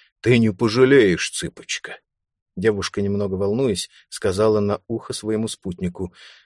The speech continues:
«Пора прибегнуть к вашему трюку». Никаких трюков. В этой игре невозможно жульничать. «Что?» Она не поверила своим ушам. Не обращая внимания на её гневный взгляд, Исидор продолжил:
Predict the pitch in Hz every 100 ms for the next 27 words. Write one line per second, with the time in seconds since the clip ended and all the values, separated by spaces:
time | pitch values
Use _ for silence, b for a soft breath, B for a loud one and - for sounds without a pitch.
0 | b - 90 107 - 165 151 147 202 185
1 | - 160 - 208 214 151 147 175 208 -
2 | _ _ _ _ _ _ 349 370 392 -
3 | 320 - - - - - B B 139 147
4 | 190 175 165 233 220 - 92 123 330 330
5 | 247 175 - - - - _ _ _ _
6 | _ - - - 90 101 175 - _ -
7 | 143 151 151 156 151 156 151 143 160 160
8 | 170 - 175 165 _ _ _ _ _ 120
9 | 139 135 139 - 139 123 113 123 123 113
10 | 113 110 110 117 120 123 113 104 95 -
11 | 113 127 120 101 104 95 92 139 208 175
12 | - B B B 113 - 104 98 170 226
13 | 220 208 143 104 90 87